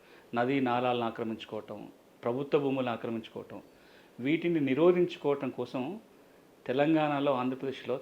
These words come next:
చట్టం ఎప్పుడు ఉంది తెలుసా? వందేళ్ళు దాటింది. పంతొమ్మిది వందల ఐదులో భూ ఆక్రమణ చట్టం పేరుతోటి ఒక చట్టం ఉంది, ల్యాండ్ ఎంక్రోచ్‌మెంట్ యాక్ట్ అంటాం.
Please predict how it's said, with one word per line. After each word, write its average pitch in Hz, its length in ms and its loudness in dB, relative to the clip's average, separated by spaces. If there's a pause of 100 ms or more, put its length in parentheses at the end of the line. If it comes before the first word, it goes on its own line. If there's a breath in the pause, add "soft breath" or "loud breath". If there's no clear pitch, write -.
చట్టం 143 200 -2
ఎప్పుడు 131 200 -4
ఉంది 113 100 -6
తెలుసా? 117 360 -10 (200)
వందేళ్ళు 131 380 -2
దాటింది. 117 400 -4 (580 loud breath)
పంతొమ్మిది 180 400 8
వందల 147 480 6
ఐదులో 160 600 4 (480 loud breath)
భూ 156 220 8
ఆక్రమణ 156 480 8 (100)
చట్టం 123 220 -4
పేరుతోటి 117 760 -6
ఒక 120 120 -6
చట్టం 139 340 -2
ఉంది, 113 180 -6
ల్యాండ్ 143 420 2
ఎంక్రోచ్‌మెంట్ 131 720 -2
యాక్ట్ 139 300 0
అంటాం. 101 220 -12